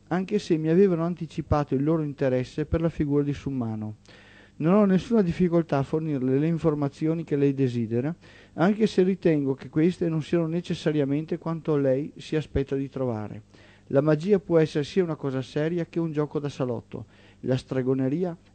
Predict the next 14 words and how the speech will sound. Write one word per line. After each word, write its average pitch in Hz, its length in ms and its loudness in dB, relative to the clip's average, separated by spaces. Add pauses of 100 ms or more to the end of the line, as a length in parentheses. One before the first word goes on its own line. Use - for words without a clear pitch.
è 139 120 4
l'essenza 160 500 2
stessa 175 420 -2
dell'esistenza. 151 1000 -2 (520)
Il 175 200 0
credere 151 680 2
o 135 160 4
il 127 120 2
non 170 280 -4
credere 113 600 -2
in 143 120 -2
stregoneria 131 720 -4 (100)
non 165 280 -4
esiste, 120 540 -6